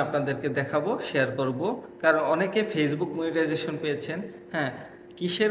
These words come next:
উপর ইনকাম বেশি অনেকে জানেন না। এ, সেটা জানানোর জন্য আমার এই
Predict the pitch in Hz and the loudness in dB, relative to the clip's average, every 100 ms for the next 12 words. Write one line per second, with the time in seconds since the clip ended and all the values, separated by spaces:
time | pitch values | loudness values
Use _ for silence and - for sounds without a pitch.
0 | 208 214 175 151 139 156 139 135 143 131 | 2 2 0 0 0 0 0 -2 -2 -4
1 | 127 135 123 131 135 139 175 262 - - | -4 -6 -2 -2 0 -2 0 -2 -6 -14
2 | - 156 143 - 156 180 160 139 147 160 | -12 -8 -6 0 2 4 4 6 4 2
3 | 165 - 160 180 247 143 131 131 | 0 -2 -2 0 2 4 2 2